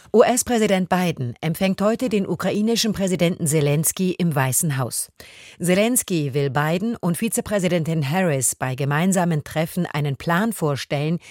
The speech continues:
wie ein Sieg der Ukraine im russischen Angriffskrieg und ein Frieden erreicht werden könnten.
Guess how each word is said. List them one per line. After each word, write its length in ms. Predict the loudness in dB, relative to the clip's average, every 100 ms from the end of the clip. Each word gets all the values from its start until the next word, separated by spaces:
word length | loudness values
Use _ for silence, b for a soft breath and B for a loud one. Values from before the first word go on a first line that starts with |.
| B -4
wie 220 | -2 0
ein 220 | 0 2
Sieg 280 | 2 0 0
der 160 | 0
Ukraine 640 | 0 -2 -4 0 0 0 0
im 100 | 0
russischen 460 | 0 0 -2 -2
Angriffskrieg 840 | -2 -2 -2 -2 -4 -4 -4 -4 B B B
und 240 | -2 0
ein 200 | 0 -2
Frieden 420 | -2 -2 -2 -2
erreicht 500 | -2 -2 0 0 0
werden 280 | -2 0 -2
könnten. 440 | -4 -6 -6 -8